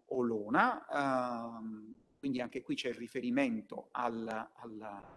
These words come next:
legnanese, castanese, magentino e abbiatense, il progetto deve essere in qualche modo riferito a quel territorio, cofinanzierà un progetto sull'inclusione sociale delle persone con disabilità, in particolare delle persone giovani. Quello che cercano è anche una collaborazione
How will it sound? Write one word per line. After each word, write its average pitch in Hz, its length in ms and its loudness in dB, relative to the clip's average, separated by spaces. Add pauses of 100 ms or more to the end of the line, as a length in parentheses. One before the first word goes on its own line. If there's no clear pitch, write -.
legnanese, 127 480 0
castanese, 123 480 -4
magentino 123 400 -4
e 131 40 2
abbiatense, 127 460 0
il 123 60 -10
progetto 135 420 -4
deve 120 200 0
essere 123 300 -4
in 117 80 -6
qualche 123 260 -4
modo 143 200 2
riferito 175 440 -4
a 151 60 0
quel 185 200 -2
territorio, 127 760 2 (1080)
cofinanzierà 196 600 4
un 190 120 -4
progetto 240 480 0
sull'inclusione 208 920 -2 (280)
sociale 220 720 0
delle 165 220 -2
persone 165 400 -2
con 147 200 2
disabilità, 180 540 0
in 151 140 -2
particolare 175 520 4
delle 165 180 -2
persone 156 560 -2
giovani. 143 840 4
Quello 160 220 4
che 220 140 2
cercano 214 500 4
è 208 100 -2
anche 180 300 2
una 160 260 -2
collaborazione 180 1120 4